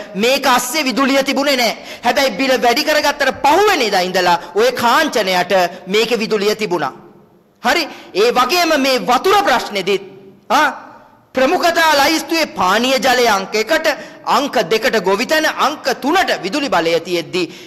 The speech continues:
දැන් කාංචනයා විදුලියද ගොවිතැනද එහෙම නැත්නම් විදුලියද ජලයද කියන තොණ්ඩුව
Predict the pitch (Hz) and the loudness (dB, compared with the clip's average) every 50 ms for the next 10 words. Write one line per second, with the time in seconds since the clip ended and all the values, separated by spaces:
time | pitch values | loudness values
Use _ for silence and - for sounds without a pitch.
0 | - - 151 233 285 339 370 311 - 294 262 240 240 240 240 - - 220 185 175 | -12 -4 -2 0 2 2 0 0 0 2 2 4 4 2 2 0 -2 -2 0 0
1 | 175 175 165 160 165 170 - - - - - - 127 127 190 240 190 359 381 359 | 0 0 2 0 -2 -4 -8 -20 -20 -20 -20 -20 -10 -6 -6 -2 0 2 2 2
2 | 370 381 370 330 277 269 254 254 247 - - - - - - - - _ _ _ | 4 2 2 2 2 2 2 2 0 -4 -10 -20 -20 -20 -20 -20 -20 _ _ _
3 | _ _ _ _ _ _ - - - - - 240 262 311 311 - 254 226 220 214 | _ _ _ _ _ _ -20 -20 -12 -4 0 0 0 0 0 0 0 0 0 0
4 | 175 208 202 196 202 202 - - - - - 185 208 214 220 220 214 214 208 165 | 0 2 2 2 2 -2 -6 -14 -16 -10 -6 -4 -2 -2 0 0 0 0 -2 0
5 | 165 269 277 277 381 370 330 311 254 226 190 214 208 202 190 202 - - - - | -2 -2 0 2 2 2 2 2 2 2 2 2 2 2 0 -2 -8 -16 -18 -10
6 | 147 - 254 233 269 302 311 311 262 262 247 - 240 226 220 214 214 220 208 202 | -4 0 0 2 2 4 2 2 2 0 -2 -2 0 0 0 2 2 2 0 0
7 | 196 208 - - - - 208 240 302 349 359 349 339 277 240 | 0 -4 -10 -10 -2 0 0 2 2 0 0 0 0 2 2